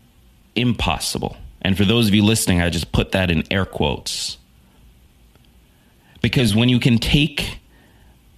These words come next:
a possibility from one spot, something you know is possible in one area, and combine it with something else you know is possible in another area, and you push those things together,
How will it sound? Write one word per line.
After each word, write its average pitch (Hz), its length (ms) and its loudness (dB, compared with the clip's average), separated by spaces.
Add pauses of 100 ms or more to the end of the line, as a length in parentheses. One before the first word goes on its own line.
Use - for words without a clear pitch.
(420)
a - 60 -4
possibility 120 680 2
from 101 220 4
one 113 240 2
spot, - 480 -2
something 113 360 2
you 110 160 6
know 117 360 4
is 120 100 0
possible 104 500 0
in 87 180 0
one 101 120 2
area, 80 380 0 (360)
and 98 160 0
combine 110 440 2
it 117 80 -2
with 85 160 -2
something 123 560 0 (320)
else 151 480 -4
you 113 200 4
know 101 240 4
is 90 100 0
possible 90 640 -2
in 107 100 2
another 131 300 0
area, 82 340 0
and 85 160 2
you 87 60 2
push - 380 -2
those 143 280 0
things 135 400 -2
together, 123 500 0